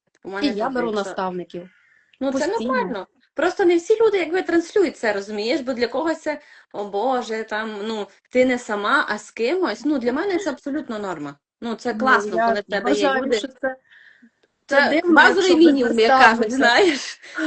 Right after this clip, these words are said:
Speaker 1: Базовий мінімум — мати собі якогось наставника,
Speaker 2: А
Speaker 1: реально.
Speaker 2: сама з
Speaker 1: Неважливо,
Speaker 2: собою.
Speaker 1: якого, в якій сфері, але це реально базовий мінімум.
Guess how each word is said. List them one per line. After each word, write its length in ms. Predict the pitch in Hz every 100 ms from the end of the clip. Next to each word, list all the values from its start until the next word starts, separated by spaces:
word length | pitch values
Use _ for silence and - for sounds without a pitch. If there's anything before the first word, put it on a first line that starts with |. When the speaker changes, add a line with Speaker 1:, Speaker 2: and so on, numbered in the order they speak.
| 302
Speaker 1:
Базовий 440 | 277 370 349 330
мінімум — 440 | 277 254 220 208 220
мати 260 | 226 -
собі 220 | 277 214 226
якогось 380 | 208 240 233
наставника, 520 | 220 - 185 165 170 196
Speaker 2:
А 40 |
Speaker 1:
реально. 360 | 214 180 160 160
Speaker 2:
сама 240 | 269 320
з 20 |
Speaker 1:
Неважливо, 480 | 247 262 302 269 226
Speaker 2:
собою. 260 | 185 165 202
Speaker 1:
якого, 540 | 208 - 277 330 262
в 40 |
якій 280 | 226 220 262
сфері, 400 | 269 262 254 262 196
але 220 | 208 214
це 220 | - 233
реально 280 | 226 247 233
базовий 380 | 208 208 190 185
мінімум. 440 | 175 156 156 165